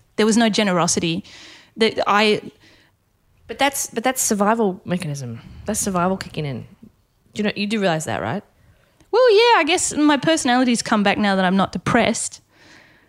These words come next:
Speaker 1: But yeah, like, I mean, does it, does it make any difference? I think, like,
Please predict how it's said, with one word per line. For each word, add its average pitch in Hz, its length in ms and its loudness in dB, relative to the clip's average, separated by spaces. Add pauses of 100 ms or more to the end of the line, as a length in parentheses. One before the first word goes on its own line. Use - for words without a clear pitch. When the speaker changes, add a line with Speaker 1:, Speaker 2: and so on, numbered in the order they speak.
(280)
Speaker 1:
But - 280 -2
yeah, 269 420 2
like, 240 300 0 (1800)
I - 80 -4
mean, 269 480 0
does 277 160 2
it, 311 160 -4
does 294 180 0
it 339 60 0
make 339 220 2
any 349 120 4
difference? 294 340 0
I 320 80 2
think, 320 260 -2
like, 269 320 0